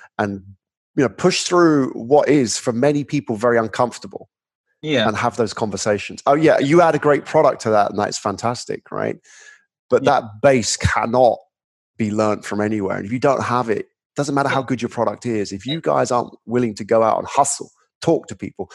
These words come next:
Speaker 1: knock on doors, 'cause you're still doing that now, I mean, in a virtual sense as well,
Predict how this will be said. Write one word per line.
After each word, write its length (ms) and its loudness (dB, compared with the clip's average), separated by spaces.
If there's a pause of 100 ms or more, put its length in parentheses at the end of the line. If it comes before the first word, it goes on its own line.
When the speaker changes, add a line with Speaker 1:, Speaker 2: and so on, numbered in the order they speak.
(200)
Speaker 1:
knock 260 2
on 140 0
doors, 240 2
'cause 80 -2
you're 100 0
still 280 2
doing 240 2
that 180 2
now, 280 4
I 60 2
mean, 140 0
in 120 2
a 60 0
virtual 480 0
sense 420 -2
as 160 -12
well, 320 0